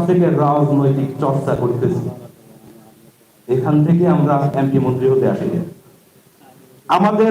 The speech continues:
রক্তের প্রতিটা কণিকায়, প্রতিটা ধমনীতে আমাদের রক্তের মধ্যে বিএনপি, জিয়া পরিবার সঞ্চালন করতেছে। এই জন্য আমি মনে করি আপনারা যারা সামনে আছেন, তারাও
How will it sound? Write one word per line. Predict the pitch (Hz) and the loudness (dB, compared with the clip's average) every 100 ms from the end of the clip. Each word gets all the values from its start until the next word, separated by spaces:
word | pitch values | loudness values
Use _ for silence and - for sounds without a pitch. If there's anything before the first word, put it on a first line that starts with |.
| 190 | 4
রক্তের | 202 202 202 202 180 | 2 2 2 2 2
প্রতিটা | 175 180 202 208 | 2 2 2 0
কণিকায়, | 208 220 240 208 143 - - - | 0 2 2 2 2 0 -4 -4
প্রতিটা | 170 175 196 214 | 0 2 2 2
ধমনীতে | 208 - 208 220 - - - - - - - | 2 2 4 4 2 0 -2 -6 -14 -20 -8
আমাদের | 127 156 170 190 185 | -2 0 2 2 2
রক্তের | 175 170 170 156 | 2 2 2 2
মধ্যে | 156 156 175 170 - | 2 2 0 0 2
বিএনপি, | 165 165 156 - 185 - - - - - - - | 2 2 0 2 2 2 -2 -10 -16 -20 -20 -10
জিয়া | - 180 170 | 2 4 4
পরিবার | 160 151 151 180 - - - - - - | 2 2 2 2 -2 -6 -14 -20 -20 -6
সঞ্চালন | 165 147 151 147 139 | -4 0 0 2 2
করতেছে। | 135 127 107 95 - - - - - | 0 -2 -2 -4 -6 -10 -18 -20 -4
এই | 180 202 | 2 4
জন্য | 220 214 226 220 226 | 4 4 2 2 0
আমি | - 269 | 2 4
মনে | 320 247 190 | 4 4 2
করি | 156 147 | 2 2
আপনারা | 143 147 175 180 | 2 0 2 2
যারা | 165 175 | 2 2
সামনে | - 120 120 | 2 2 0
আছেন, | 120 170 180 175 - - - | 0 0 0 -4 -8 -14 -2
তারাও | 170 208 220 | 2 4 2